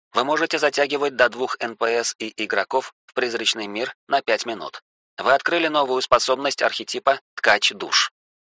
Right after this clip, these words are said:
Ткач душ, три из трех. Вы можете плести узор, порталы в иные миры и аберрации при помощи душ.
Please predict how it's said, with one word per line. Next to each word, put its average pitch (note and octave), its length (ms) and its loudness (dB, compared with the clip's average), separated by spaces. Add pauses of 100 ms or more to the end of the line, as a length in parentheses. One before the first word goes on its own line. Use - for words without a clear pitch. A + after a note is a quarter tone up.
Ткач B2+ 340 6
душ, B2+ 380 0 (140)
три A2 160 0
из - 220 -6
трех. - 380 -2 (400)
Вы A#2 120 2
можете C#3+ 340 0
плести C3+ 360 -4
узор, A#2 440 2 (200)
порталы B2+ 440 4
в A#2 80 -2
иные A#2+ 260 -4
миры A2+ 280 -2
и A#2 240 -10
аберрации A2+ 720 0
при C3+ 160 -4
помощи A#2+ 460 0
душ. F#2+ 360 -2